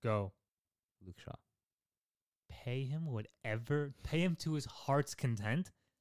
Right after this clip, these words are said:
Speaker 1: and just keep him on that treadmill. <laughs>
Speaker 2: Um, I'm not gonna say Valencia because
Speaker 1: He's
Speaker 2: he's
Speaker 1: already
Speaker 2: at,
Speaker 1: out.
Speaker 2: he's already
Speaker 1: He's
Speaker 2: leaving
Speaker 1: already
Speaker 2: at the end
Speaker 1: out.
Speaker 2: of the season.
Speaker 1: But he's a, he's not a legend, but
Speaker 2: He's, he's,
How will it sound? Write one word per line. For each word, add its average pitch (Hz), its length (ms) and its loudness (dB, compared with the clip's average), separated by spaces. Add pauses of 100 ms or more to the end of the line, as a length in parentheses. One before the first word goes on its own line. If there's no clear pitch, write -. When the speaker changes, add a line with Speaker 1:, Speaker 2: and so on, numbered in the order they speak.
(800)
Speaker 1:
and 123 140 -2
just 135 240 -2
keep 156 240 2
him 143 120 6
on 135 140 6
that 131 160 2
treadmill. 104 520 2
<laughs> - 40 -18 (760)
Speaker 2:
Um, 123 340 2 (140)
I'm 123 180 4
not 139 140 2
gonna 175 100 4
say 180 140 2
Valencia 107 560 2
because 101 320 -2
Speaker 1:
He's 127 80 4
Speaker 2:
he's 123 40 4
Speaker 1:
already 113 140 6
Speaker 2:
at, 98 140 4
Speaker 1:
out. 95 80 0
Speaker 2:
he's 98 260 -4
already 92 280 -2
Speaker 1:
He's 85 80 -4
Speaker 2:
leaving 107 160 2
Speaker 1:
already 95 140 2
Speaker 2:
at 92 40 -2
the 90 60 -2
end 90 40 -2
Speaker 1:
out. 85 100 -4
Speaker 2:
of 85 60 -4
the - 40 -8
season. 92 400 -6 (120)
Speaker 1:
But 131 240 2 (100)
he's 147 300 4
a, 139 180 4
he's 127 580 0 (140)
not 143 180 2
a 123 60 4
legend, 131 400 2
but 123 180 2 (1600)
Speaker 2:
He's, 190 320 2
he's, 160 400 0